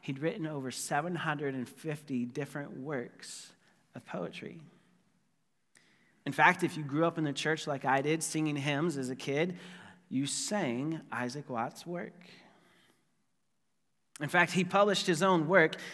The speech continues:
It was a translation, a rewriting of the book of Psalms for congregational singing.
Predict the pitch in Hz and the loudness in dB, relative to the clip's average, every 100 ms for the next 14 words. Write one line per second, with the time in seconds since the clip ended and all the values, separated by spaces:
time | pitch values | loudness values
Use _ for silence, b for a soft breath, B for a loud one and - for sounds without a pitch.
0 | B 175 160 156 - 202 180 185 190 170 | B 0 2 2 2 2 4 4 4 2
1 | 170 160 143 190 196 151 160 180 196 143 | 2 2 2 4 4 4 6 8 8 6
2 | 147 170 147 147 135 180 180 147 - 202 | 2 0 -2 -2 0 0 0 -2 -2 0
3 | 190 147 156 180 - - 226 196 180 185 | 4 4 4 0 -6 0 4 4 2 2
4 | 196 170 151 175 170 151 139 - 214 156 | 2 2 0 0 0 -4 -4 -2 0 0
5 | 151 | 0